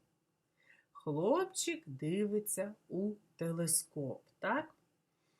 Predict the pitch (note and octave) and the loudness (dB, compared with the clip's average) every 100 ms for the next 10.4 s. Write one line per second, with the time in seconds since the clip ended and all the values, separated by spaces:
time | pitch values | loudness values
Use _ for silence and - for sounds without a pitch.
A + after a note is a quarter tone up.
0 | _ _ - C4 - G#3+ F3+ D#3+ D#3 C#3+ | _ _ 4 6 6 4 2 0 -2 -4
1 | - D3 C#3 B2+ - - _ _ _ - | -6 -8 -6 -8 -10 -20 _ _ _ -8
2 | C#3 C3+ E3 A#3 C#4+ D#4+ - D#4+ D#4+ - | -2 0 4 6 6 4 0 2 0 -4
3 | - E3+ D3 C#3 C#3+ F#3+ C4+ C#4 D4+ D4 | 0 0 2 2 4 6 4 4 0 0
4 | A3 D3 D3+ C#3+ C#3 C3 D#3 F#3+ - A3+ | -2 0 2 4 2 2 2 0 -2 -4
5 | A#3+ - _ _ - G3 G#3 A3+ C4 A#3 | -4 -6 _ _ -4 2 4 6 6 6
6 | G#3 F#3 F3+ F#3+ G3 G#3+ A3+ _ _ _ | 4 4 4 2 0 -2 -4 _ _ _
7 | _ _ _ _ _ _ - B3+ A#3 F3+ | _ _ _ _ _ _ -2 4 6 6
8 | D#3+ F#3 F#3+ F3+ F#3+ F#3 G3 F#3 - E3 | 2 -2 2 2 4 2 2 -4 -2 -4
9 | D3+ C#3+ C#3+ - _ _ _ _ - D#3 | -2 -2 -6 -8 _ _ _ _ -2 0
10 | C#3+ - D3+ | 0 -4 -6